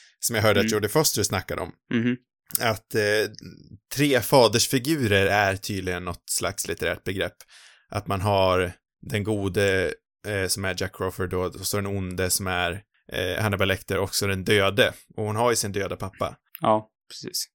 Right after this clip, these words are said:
Speaker 1: Det där vet jag ingenting om själv, men det var någonting jag hörde hon prata om. Så det, det är tydligen någonting som man kan, ja, det är en trop som existerar.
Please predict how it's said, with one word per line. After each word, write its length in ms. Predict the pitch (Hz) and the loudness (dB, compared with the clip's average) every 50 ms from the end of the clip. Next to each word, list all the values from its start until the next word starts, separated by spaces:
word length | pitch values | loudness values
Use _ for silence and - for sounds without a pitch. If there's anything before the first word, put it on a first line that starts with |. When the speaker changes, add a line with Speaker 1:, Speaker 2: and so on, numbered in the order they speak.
| _ _ _ _ _ | _ _ _ _ _
Speaker 1:
Det 140 | - 107 113 | -4 0 4
där 140 | 113 120 120 | 6 6 6
vet 140 | 123 120 - | 6 6 4
jag 80 | 123 | 4
ingenting 260 | 113 107 101 98 107 | 4 2 0 -2 0
om 160 | 107 104 98 95 | 0 -2 0 2
själv, 260 | - 123 107 98 92 | 4 4 4 4 2
men 100 | 101 101 | 0 2
det 60 | 113 | 2
var 100 | 110 113 | 2 2
någonting 260 | 104 101 95 - 98 95 | 0 0 -2 -4 -4 -2
jag 80 | 95 | -2
hörde 260 | 98 95 98 98 98 | -2 -2 -2 -4 -4
hon 80 | 95 90 | -2 0
prata 340 | 113 107 98 90 - - 107 | 0 0 0 0 0 -2 -2
om. 160 | 95 71 - - _ | -2 -4 -10 -16 _
Så 180 | - - - 107 | -10 -8 -4 -2
det, 220 | 110 113 110 110 | 0 2 2 2
det 120 | 110 123 123 | 4 6 6
är 180 | 120 120 117 | 6 6 6
tydligen 380 | 113 - 117 107 95 98 95 98 | 4 2 0 -2 0 0 0 0
någonting 540 | 107 104 98 92 90 - - 104 95 90 90 | -2 -2 -2 -4 -6 -8 -10 -10 -10 -8 -8
som 200 | - 98 95 95 | -10 -10 -10 -12
man 240 | 92 92 95 95 95 | -12 -14 -14 -14 -14
kan, 320 | - - 92 92 92 95 101 - _ _ _ _ _ _ - | -12 -12 -12 -12 -12 -14 -18 -20 _ _ _ _ _ _ -8
ja, 180 | - 113 - - - | -6 -6 -6 -6 -6
det 180 | - 110 117 113 | -4 -2 0 2
är 280 | 110 113 113 107 104 | 2 4 4 4 2
en 120 | 104 101 98 | 2 0 -2
trop 360 | - 131 123 95 95 - - | -2 -2 -2 -2 -4 -4 -4
som 140 | - 104 98 | -4 -4 -6
existerar. 640 | 98 - - 101 - 143 123 87 - - - - | -8 -8 -10 -8 -4 -2 -2 -2 -2 -4 -8 -12